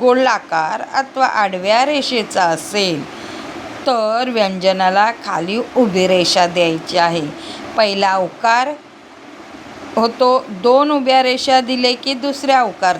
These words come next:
तयार होतो, म्हणजे ऱ्हस्व दीर्घता आपल्याला पाहायची आहे. जसे ज हे व्यंजन खाली आडवी रेषा दिसत आहे, म्हणून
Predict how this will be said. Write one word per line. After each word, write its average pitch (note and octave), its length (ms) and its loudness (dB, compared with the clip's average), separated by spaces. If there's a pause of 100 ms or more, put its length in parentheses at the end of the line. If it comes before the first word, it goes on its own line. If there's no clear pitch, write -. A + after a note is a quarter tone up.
तयार E3+ 240 0
होतो, D#3+ 300 -6 (340)
म्हणजे B3+ 360 4
ऱ्हस्व G#3+ 480 2
दीर्घता G3 580 0
आपल्याला F3 440 2
पाहायची G3+ 500 -2
आहे. A#3+ 340 0 (400)
जसे D4 360 2
ज G#3 200 -2
हे A#3+ 320 4
व्यंजन F#3+ 580 0 (720)
खाली C#4+ 360 2 (160)
आडवी G#3+ 340 0
रेषा B3+ 360 0
दिसत B3+ 420 -2
आहे, G3+ 320 2
म्हणून G#3+ 560 0